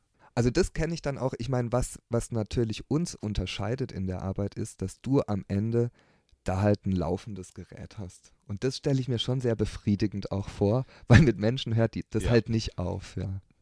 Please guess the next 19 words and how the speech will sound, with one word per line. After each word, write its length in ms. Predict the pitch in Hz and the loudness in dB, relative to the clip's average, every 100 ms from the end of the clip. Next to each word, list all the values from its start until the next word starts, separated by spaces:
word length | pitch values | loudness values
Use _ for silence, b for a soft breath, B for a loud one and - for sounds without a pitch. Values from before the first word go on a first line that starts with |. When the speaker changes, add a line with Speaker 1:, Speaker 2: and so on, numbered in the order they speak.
| - | -12
Speaker 1:
Also 140 | 107 | -6
Speaker 2:
Ja. 220 | 104 85 104 b | -2 -4 -4 b
Speaker 1:
es 100 | - - | -20 0
gibt 180 | 131 | 2
keinen 160 | - 143 | 4 4
Abschluss. 520 | 147 - 113 90 - _ _ b b b b b b | 2 -2 -4 -4 -8 _ _ b b b b b b
Es 100 | - | -2
gibt 200 | 135 - | -2 4
mal 140 | 110 | 4
kleine 460 | - - 120 143 143 | 4 2 2 2 0
Erfolgserlebnisse 1080 | 113 - 117 123 127 120 120 - 117 120 110 | -2 -2 -2 -2 -2 -2 -4 -6 -8 -6 -6
und 140 | 95 | -4
dann 100 | 92 | -2
aber 140 | 101 92 | 0 -2
auch 100 | - | -2
große 400 | - 131 135 127 | 4 4 4 2
Rückschläge. 720 | 110 - 110 107 107 113 107 - | 0 2 2 2 2 0 -2 -4
Ähm, 380 | 101 101 95 98 | -2 -2 -4 4
<laughs> 300 | - - | 4 4